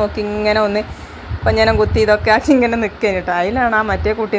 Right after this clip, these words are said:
നീച്ച് പോയപ്പോൾ മിന്നുട്ടിക്കും കിട്ടിട്ടോ നമ്മളൊരു ഊഞ്ഞാൽ. അപ്പോൾ ഇങ്ങനെ ഭയങ്കര സന്തോഷം, മിന്നുട്ടിക്കും സന്തോഷം, സനുവിനും സന്തോഷം. അങ്ങനെ ഒരു ഊഞ്ഞാലൊക്കെ ആടിക്കഴിഞ്ഞ് പിന്നെ നമ്മൾ എന്താട്ടി, മൊട്ടക്കുന്നുമ്മലാണ് എത്തിയത്.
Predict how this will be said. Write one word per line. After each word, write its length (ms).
നീച്ച് 300
പോയപ്പോൾ 320
മിന്നുട്ടിക്കും 580
കിട്ടിട്ടോ 400
നമ്മളൊരു 400
ഊഞ്ഞാൽ. 280
അപ്പോൾ 180
ഇങ്ങനെ 220
ഭയങ്കര 380
സന്തോഷം, 520
മിന്നുട്ടിക്കും 560
സന്തോഷം, 440
സനുവിനും 500
സന്തോഷം. 400
അങ്ങനെ 240
ഒരു 140
ഊഞ്ഞാലൊക്കെ 520
ആടിക്കഴിഞ്ഞ് 640
പിന്നെ 240
നമ്മൾ 180
എന്താട്ടി, 340
മൊട്ടക്കുന്നുമ്മലാണ് 800
എത്തിയത്. 360